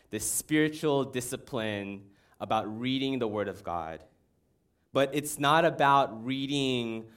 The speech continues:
the Word. It's about loving the Word. Imagine this,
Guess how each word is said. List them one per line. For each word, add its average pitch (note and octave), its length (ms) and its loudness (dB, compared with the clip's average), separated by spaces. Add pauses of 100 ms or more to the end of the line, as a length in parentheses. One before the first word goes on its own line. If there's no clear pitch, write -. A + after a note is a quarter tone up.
(140)
the A#2+ 100 2
Word. A2 600 0 (880)
It's B2 160 -6
about A#2+ 420 2
loving A#2 600 2
the F#2+ 80 -4
Word. D2 400 -12 (1500)
Imagine D#3+ 440 2
this, - 500 -8